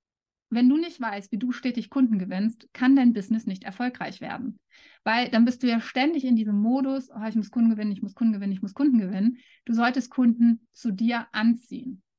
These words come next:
Wie funktioniert das? Indem du dort bist,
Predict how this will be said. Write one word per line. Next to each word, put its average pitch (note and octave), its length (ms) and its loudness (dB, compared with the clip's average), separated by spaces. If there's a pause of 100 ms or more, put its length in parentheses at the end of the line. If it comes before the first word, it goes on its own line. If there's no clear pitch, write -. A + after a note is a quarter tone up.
(440)
Wie A3 220 -2
funktioniert A#3 680 -2 (140)
das? B3 560 -6 (340)
Indem B3 380 6
du A3+ 80 4
dort C4+ 680 -2
bist, G3+ 560 -10